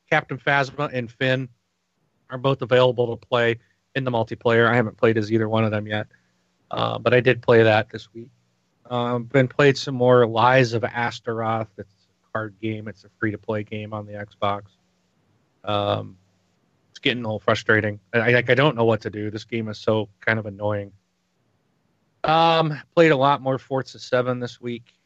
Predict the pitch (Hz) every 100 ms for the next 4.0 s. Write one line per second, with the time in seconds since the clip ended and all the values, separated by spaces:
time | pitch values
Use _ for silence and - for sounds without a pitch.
0 | _ _ 110 123 127 - 120 131 120 -
1 | 127 139 185 190 180 - _ _ 123 123
2 | 110 - 139 - 131 120 117 - _ _
3 | _ - 123 135 127 120 135 127 -